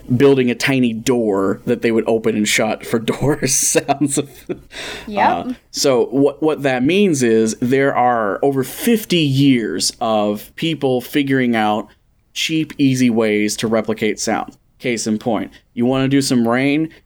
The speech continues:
Speaker 1: get a baking dish, or, uh, or not a baking dish, get a, like,
Speaker 2: A pie
Speaker 1: cookie
Speaker 2: tin.
Speaker 1: sheet. A pie tin will work too, just something thin,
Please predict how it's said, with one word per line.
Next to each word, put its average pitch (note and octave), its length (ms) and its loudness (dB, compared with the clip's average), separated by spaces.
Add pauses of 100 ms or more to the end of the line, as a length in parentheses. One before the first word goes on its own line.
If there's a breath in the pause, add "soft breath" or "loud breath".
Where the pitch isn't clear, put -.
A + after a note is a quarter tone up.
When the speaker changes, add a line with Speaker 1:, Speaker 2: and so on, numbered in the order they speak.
Speaker 1:
get B2 200 0
a G#2+ 320 0 (100)
baking D3 440 0
dish, D3 420 0
or, A2+ 180 0
uh, G#2 200 0
or A2+ 120 0
not A#2+ 200 0
a A2+ 40 -2
baking A2+ 240 0
dish, A2+ 300 0
get B2 240 -2
a, A2 420 0 (300 loud breath)
like, A#2 160 -6
Speaker 2:
A - 40 2
pie E3 100 2
Speaker 1:
cookie D#3 180 2
Speaker 2:
tin. F#3+ 120 0
Speaker 1:
sheet. C#3 340 0 (240)
A A#2 120 -2
pie C#3+ 280 -4
tin D3 200 0
will C#3+ 120 2
work C#3 180 0
too, C#3 180 0
just C3 160 0
something C#3 300 0
thin, C3+ 640 0